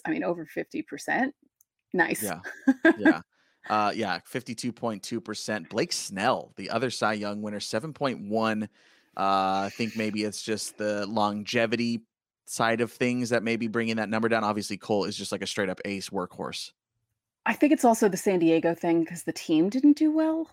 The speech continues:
Speaker 1: Like, I feel like 'cause
Speaker 2: Possible.
Speaker 1: because Cy Young is writer voting and this is people voting, and people have different perspectives of baseball than writers do. So that, I feel like that's why Snell didn't get as big a vote there.
Speaker 2: Yeah,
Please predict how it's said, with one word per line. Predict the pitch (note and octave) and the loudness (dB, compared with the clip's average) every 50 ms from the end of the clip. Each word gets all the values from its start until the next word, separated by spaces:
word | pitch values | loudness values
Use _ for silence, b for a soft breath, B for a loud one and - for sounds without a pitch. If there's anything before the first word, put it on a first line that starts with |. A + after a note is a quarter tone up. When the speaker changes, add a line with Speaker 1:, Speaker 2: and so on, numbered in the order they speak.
| - - | -2 2
Speaker 1:
Like, | A#3 B3 | 2 2
I | A#3+ | 4
feel | - C#4 C4 | 6 6 6
like | B3 A#3+ | 6 6
'cause | - A#3+ | 4 2
Speaker 2:
Possible. | G3 F#3 - G#3+ A3 A#3+ D4 C4+ - _ _ _ | 0 0 -2 -4 -6 -6 -6 -8 -12 _ _ _
Speaker 1:
because | F#3 G#3 G3+ - A3 G3+ G3+ | 0 0 4 4 4 4 4
Cy | - - G#3 G#3+ | 4 4 6 6
Young | G#3 G#3 G3+ G3 F#3 | 6 6 6 6 6
is | E3 D3+ D3 | 4 4 4
writer | D3+ E3+ E3+ F3 F3+ F#3 F#3+ F#3+ F#3+ - _ _ _ _ _ _ - - _ _ _ _ _ _ _ _ _ _ _ _ _ - | 6 6 8 8 8 6 6 4 2 -2 _ _ _ _ _ _ -20 -20 _ _ _ _ _ _ _ _ _ _ _ _ _ 2
voting | E3+ G3+ F#3+ F#3+ G3 F#3+ G3 G3 - | 4 6 8 8 6 6 4 2 4
and | F3 E3 D#3 | 2 4 4
this | D#3 F3+ F3 - | 4 2 4 2
is | F3+ D#3+ D#3 - - _ | 2 0 0 -2 -6 _
people | - - G3 F#3 G#3+ G3+ G3+ | -4 -4 0 4 4 4 6
voting, | F#3+ G3+ G3+ G3+ G3+ G3 F#3+ F3 | 8 6 8 8 6 6 6 6
and | D#3 D#3+ | 4 4
people | - - F#3 - - E3+ | 2 0 -2 -2 -2 0
have | D#3+ F3+ E3 D3+ | 2 2 2 4
different | - F3+ E3+ - - E3 D#3+ D#3 - - _ _ _ _ - | 2 0 0 2 2 4 4 4 2 0 _ _ _ _ -10
perspectives | - E3+ - - - F#3 F#3+ - _ A3 A3+ A3+ A#3 A3+ - - - - | -8 -8 -8 0 2 2 2 2 _ 0 0 0 0 -4 -6 -6 -2 0
of | A#3 A#3 A3+ - - _ - | 0 0 0 -2 -10 _ 0
baseball | A3 A3+ A#3 - - A#3 A#3 A#3+ | 0 0 2 2 4 4 4 6
than | A3 G3+ F3+ F3+ | 6 4 4 6
writers | E3 E3 E3+ F#3 G3+ A3 G#3+ - | 6 4 6 4 4 2 2 2
do. | - G#3+ A3+ A#3 | 2 2 4 2
So | A3+ - - E3+ | 2 2 2 4
that, | D#3+ E3 F3 D#3 | 6 6 4 6
I | - F3 | 4 2
feel | E3+ - - F#3+ F3+ | 2 4 4 6 6
like | E3 E3 D#3 | 6 6 6
that's | - E3 D#3 D3+ - - | 6 4 4 4 2 2
why | D3+ C#3+ D3+ D3 D3 - _ | 4 4 4 2 0 -2 _
Snell | - - - E3+ D#3 D3+ E3 | -4 2 4 6 6 6 4
didn't | D#3+ E3+ D#3+ E3+ E3 | 2 0 0 0 0
get | D#3+ D#3+ D#3 | 0 0 0
as | E3 D#3+ | -2 0
big | - F3 D#3+ D#3 | 0 0 0 0
a | |
vote | D3 E3 E3 - - _ _ _ _ _ _ _ _ _ - | 0 -2 -2 -4 -6 _ _ _ _ _ _ _ _ _ -4
there. | D3+ C#3+ - - - - _ _ - | -2 -2 -2 -4 -6 -12 _ _ -4
Speaker 2:
Yeah, | A#2 A2+ A2+ | -4 -2 -2